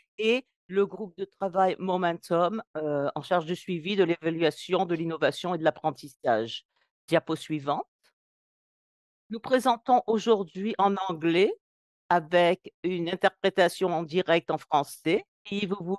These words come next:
voulez, euh, passer à l'interprétation française, vous pouvez cliquer sur l'icône interprétation en bas de votre écran et sélectionner off si vous voulez entendre la version originale en anglais ou cliquez sur French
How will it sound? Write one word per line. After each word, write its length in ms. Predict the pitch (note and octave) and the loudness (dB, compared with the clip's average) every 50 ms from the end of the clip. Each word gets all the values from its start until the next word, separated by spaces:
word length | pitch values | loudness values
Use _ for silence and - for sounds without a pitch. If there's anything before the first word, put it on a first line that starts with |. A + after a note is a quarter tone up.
| _ - | _ 0
voulez, 460 | E3+ F#3+ G#3 G3+ G3+ F#3+ F#3 - - - | 2 4 6 8 8 6 6 4 2 0
euh, 720 | E3+ E3 D#3+ D#3 D#3 D#3 D3+ D3+ D3 D3 D3 C#3+ C#3+ C#3 - - _ _ _ _ _ _ - | 2 4 4 6 6 6 6 6 4 4 4 2 2 0 -2 -4 _ _ _ _ _ _ 2
passer 360 | F3+ F#3 - - - - G3+ | 2 2 2 -2 0 2 4
à 80 | F3+ | 4
l'interprétation 720 | F3 F#3 F#3 G3 F3 - - F#3 - E3+ F3 - - F3+ | 4 4 2 2 0 0 -2 -4 -2 -4 -4 -4 -6 -6
française, 480 | E3+ - - F3+ E3+ E3 - G#3 C4 E4+ | -6 -4 -2 0 0 0 0 -2 -4 -4
vous 120 | C#4+ A3+ | -4 -6
pouvez 220 | - A3 F#3+ G#3+ A3 | -8 -4 -2 -2 -2
cliquer 600 | - - G#3+ A3+ G#3+ _ - - A3+ A3+ A3+ A3 - - _ _ | -2 -4 -8 -8 -8 _ -4 0 4 4 4 4 0 -10 _ _
sur 380 | - - - _ - A3+ G#3+ G#3+ | -20 -20 -12 _ 2 4 4 4
l'icône 460 | G#3+ A3+ G#3+ _ - A3 A3 G#3+ G#3 | 4 0 -2 _ 4 4 4 4 4
interprétation 960 | F#3+ F#3+ - G#3 - - G#3 G3 - G3+ F#3+ - - - G3 A3+ A3+ C4+ - - | 2 0 0 -4 -2 0 -2 2 2 2 0 0 -4 -4 0 2 2 2 4 6
en 140 | G3+ G#3 | 4 4
bas 200 | F3+ E3 G#3+ G#3 | 6 6 4 4
de 80 | G3 F#3+ | 4 4
votre 300 | D#3+ E3 D#3+ - - - | 2 2 -2 -2 -2 -4
écran 460 | D#3 - - - - E3+ F3+ G#3+ - - _ _ _ _ _ _ _ _ _ - | -4 -4 -4 -4 0 2 2 2 2 -2 _ _ _ _ _ _ _ _ _ -20
et 60 | F#3+ | -10
sélectionner 920 | - - G#3+ F#3+ G3+ G3+ - - - F#3+ G3+ F#3 F#3 F3+ E3 E3 D3+ - _ _ _ _ _ | -2 -2 0 0 0 -4 -4 -8 -2 2 2 2 2 2 0 -2 -2 -4 _ _ _ _ _
off 400 | - E3+ D#3+ A3 D#4 - - - - | 4 6 6 6 2 -2 -12 -20 -20
si 200 | - - - G#3+ | -14 -6 -4 2
vous 140 | F3+ G#3 G3+ | 4 4 2
voulez 240 | D#3+ F#3 G3 G3 G3 | 2 0 0 2 2
entendre 500 | F#3+ F#3 - - - F3 E3 D#3+ - E3 | 2 2 0 -2 -2 -2 -2 0 -2 0
la 100 | E3 E3+ | -2 0
version 600 | D#3 E3 E3 - - _ - F3 F#3 F3 E3 - - | 0 -2 -4 -6 -8 _ -6 -2 0 0 0 0 -2
originale 480 | D#3+ D#3+ D#3 E3+ D#3+ D#3 D#3+ D3+ D#3+ | -4 -6 -6 -6 -8 -4 -4 -2 -2
en 100 | D#3 D#3 | 0 0
anglais 400 | D#3 D3+ D3+ D3 D#3 G3 A#3+ D4 - | 0 -2 -2 -2 -2 -4 -4 -2 -2
ou 80 | G3+ F#3 | -4 -4
cliquez 340 | C3 - G3+ G3+ - G3 F#3 | -4 -4 -4 0 2 2 2
sur 260 | - - E3 D3+ - | 2 2 0 0 0
French 440 | _ - F3 D#3+ E3+ A#3+ F4+ - | _ 4 6 6 6 4 2 -2